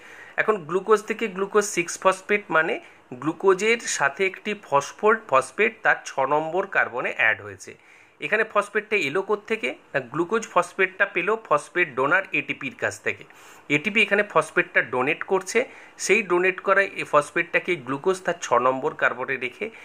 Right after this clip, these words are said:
গ্লুকোজ সিক্স ফসফেট তৈরি করেছে। আর মাঝখান থেকে একটা ফসফেট খোয়া যাওয়ার জন্য ট্রাইফসফেট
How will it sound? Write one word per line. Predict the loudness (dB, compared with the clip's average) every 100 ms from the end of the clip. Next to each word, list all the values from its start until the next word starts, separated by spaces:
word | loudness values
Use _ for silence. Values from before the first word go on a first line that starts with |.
| -20 -16 -8
গ্লুকোজ | -4 -4 -4
সিক্স | -6 -8 -2
ফসফেট | -4 0 -2 0
তৈরি | -2 -2
করেছে। | -4 -6 -6 -10 -12 -20 -6 -2
আর | 2
মাঝখান | 2 0 -4 -4
থেকে | -2 -2
একটা | 0 -4
ফসফেট | -2 -2 -2 -4 -6 -4
খোয়া | 2 2
যাওয়ার | 4 0 0
জন্য | -4 -4 -2
ট্রাইফসফেট | -2 0 0 0 -8 -6 -10 -10